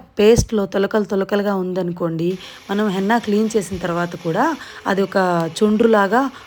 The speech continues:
ఆ తొలకలు పోవన్నమాట. అందువలన మెత్తగా మిక్స్ చేసుకోవాలి. ఇప్పుడు ఇందులో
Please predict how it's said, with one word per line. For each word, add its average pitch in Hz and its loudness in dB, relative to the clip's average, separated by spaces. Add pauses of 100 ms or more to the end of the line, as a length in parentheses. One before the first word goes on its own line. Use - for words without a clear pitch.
ఆ 190 2
తొలకలు 196 -2 (120)
పోవన్నమాట. 165 -4 (180)
అందువలన 180 -4 (380)
మెత్తగా 196 -2
మిక్స్ 170 -6
చేసుకోవాలి. 156 -6 (220)
ఇప్పుడు 240 2 (100)
ఇందులో 196 2